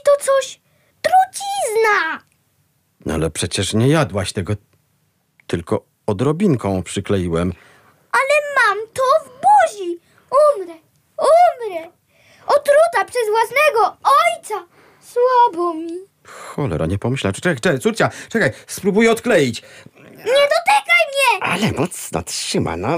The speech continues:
Speaker 2: A czekaj, czekaj, ty, e.
Speaker 1: Puść.
Speaker 2: Może trzeba mocniej złapać. Pójdę po kombinerki.
Speaker 1: Ani się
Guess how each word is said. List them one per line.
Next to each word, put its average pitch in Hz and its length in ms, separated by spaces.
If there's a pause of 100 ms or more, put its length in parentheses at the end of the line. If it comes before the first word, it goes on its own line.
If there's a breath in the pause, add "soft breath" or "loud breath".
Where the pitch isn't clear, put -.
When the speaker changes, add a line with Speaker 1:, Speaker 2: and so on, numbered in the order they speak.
(240)
Speaker 2:
A 170 160
czekaj, - 320
czekaj, 269 220 (280)
ty, - 80
e. - 300 (280)
Speaker 1:
Puść. 762 840 (300)
Speaker 2:
Może 135 240
trzeba - 280
mocniej 104 340
złapać. 110 380
Pójdę 165 260
po 156 120
kombinerki. 95 580
Speaker 1:
Ani 719 520
się 698 80